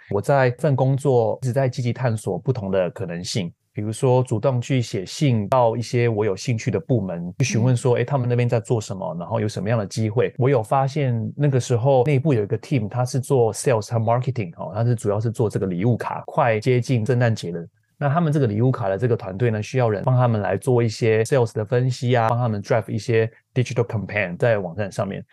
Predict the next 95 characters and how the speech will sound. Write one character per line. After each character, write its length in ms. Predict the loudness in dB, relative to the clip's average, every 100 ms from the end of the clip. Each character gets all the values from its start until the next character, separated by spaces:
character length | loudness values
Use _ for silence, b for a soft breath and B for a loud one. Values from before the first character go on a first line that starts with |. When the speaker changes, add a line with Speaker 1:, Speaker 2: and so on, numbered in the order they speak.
| -2
Speaker 1:
跟 180 | 0 2
我 60 |
老 140 | 2 2
板 340 | 0 0 -4
讲 180 | -4 -4
了 80 | -8
一 60 |
下 220 | -2 0
哈， 120 | 0 -4
就 120 | -2
说， 100 | 0
诶， 80 | 0
这 100 | 0
个 60 |
东 140 | 2 4
西 80 |
我 80 | 4
有 40 | 2
兴 240 | -2 -4
趣， 160 | -2 -2
所 140 | -2
以 20 |
我 120 | -2
就 100 | -4
去 160 | -6 -8
做。 340 | -2 -2 -2 -2
那 160 | 0
后 80 | 2
来 100 | 2
做 160 | 4 2
一 40 |
做 180 | 2 2
呢， 160 | 2 2
诶， 80 | 2
发 120 | 2
现 80 | 2
也 40 |
不 100 | 0
错， 380 | 0 2 0 0
这 80 | -4
个 40 | -2
team 160 | -2 -2
有 120 | -2
意 140 | 0 2
愿 160 | 4
要 140 | 4 2
留 200 | 2 2
我， 220 | 2 0
可 80 | -2
是 300 | 2 2 2
因 140 | 2
为 60 | 2
我 160 | 4
也 60 | 0
希 160 | 0 -2
望 100 | -2
说 340 | -2 -2 -2 _ _
在 160 | -2 0
这 100 | -4
个 80 |
team 220 | -2 -2 -2
能 120 | 0
够 160 | 2
有 280 | 2 0 -2
更 200 | 0 0
多 140 | 2 0
的 60 |
发 280 | 0 0 0
展， 240 | 0 -6 -8 _
可 100 | -10
是 160 | -2 0
当 220 | 2 2
下 200 | 2 0
的 20 |
team 180 | 0 0
它 420 | 2 2 4 2 0
给 100 | 0
我 140 | 0
是 180 | 0 0
同 240 | 0 -4 -4
一 80 |
个 340 | 0 0 0 -2
position 340 | -2 -2 0
的 100 | -2
title 400 | -2 -2 -2 -4
哈， 140 | -6 -6
那 200 | -2 0
薪 120 | 2
水 160 | 2 0
基 140 | 0
本 100 | -2
上 160 | 0 -2
没 140 | -2
有 160 | -4 -2
变， 180 | -2